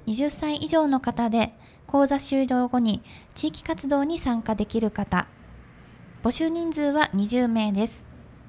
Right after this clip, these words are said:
参加費は無料。申し込み期間は六月四日月曜日から六月二十二日金曜日までです。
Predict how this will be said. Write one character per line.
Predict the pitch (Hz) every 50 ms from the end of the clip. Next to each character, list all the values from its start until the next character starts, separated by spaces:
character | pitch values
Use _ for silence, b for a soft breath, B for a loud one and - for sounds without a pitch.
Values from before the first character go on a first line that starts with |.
| - - - B B B B B B
参 | B - 311 311 320
加 | - 220
費 | 220 302 302
は | 330 311 262
無 | 220 220
料。 | 208 208 202 196 190 - - - - - - B B B B B B B B - -
申 | 277 311 320
し | -
込 | - - 330
み | 330 330
期 | - -
間 | - - 311 294 269 262
は | 269 285 285 - - - - -
六 | 220 - - 302
月 | - 302 294 - - 240
四 | 226 208 214
日 | 214 - - - 208 208 208 -
月 | 170 175 165 - - 254
曜 | 262 285 294 285 269
日 | 269 262
か | - 247
ら | 233 233 233 226 233 B B B B B B B
六 | - 240 - - -
月 | 254 247 - - 214 208
二 | 202 233 285
十 | 277 277 277 254
二 | 214 180 180
日 | 208 220 214 - - 214 -
金 | - - - 277 294
曜 | 311 320 311
日 | 302 277
ま | 262 254
で | 247 240 226
で | 208 226 247
す。 | - -